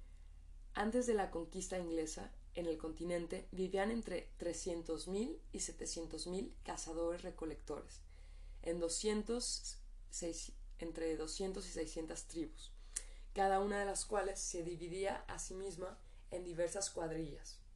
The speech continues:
Cada tribu tenía su propio lenguaje, religión, normas y costumbres.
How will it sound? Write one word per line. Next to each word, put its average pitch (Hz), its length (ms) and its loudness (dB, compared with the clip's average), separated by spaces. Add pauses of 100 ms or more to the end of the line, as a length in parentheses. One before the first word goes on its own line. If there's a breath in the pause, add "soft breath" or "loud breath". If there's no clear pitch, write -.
(520 loud breath)
Cada 262 340 4
tribu 214 460 0
tenía 196 420 -2
su 214 200 -2
propio 185 340 -4
lenguaje, 170 600 -2 (200)
religión, 180 640 -2 (460 loud breath)
normas 190 500 0
y 196 60 -6
costumbres. 165 760 -6